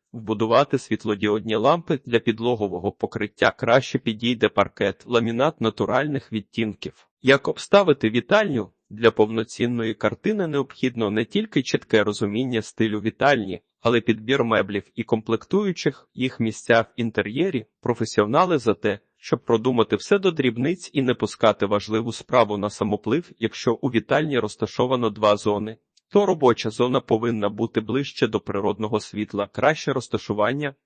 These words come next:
біля вікна. Зону для відпочинку можна облаштувати ближче до дверей. Відповідно,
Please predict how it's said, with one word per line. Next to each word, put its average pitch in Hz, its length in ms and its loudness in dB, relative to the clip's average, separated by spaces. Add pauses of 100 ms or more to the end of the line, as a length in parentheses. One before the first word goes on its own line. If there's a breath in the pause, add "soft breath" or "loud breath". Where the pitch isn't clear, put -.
(100)
біля 110 340 -2
вікна. 104 440 -6 (140)
Зону 120 400 2
для 107 180 0
відпочинку 110 680 -2
можна 170 360 2
облаштувати 110 800 2
ближче 160 440 -2
до 147 140 0
дверей. 117 500 -2 (240)
Відповідно, 117 720 0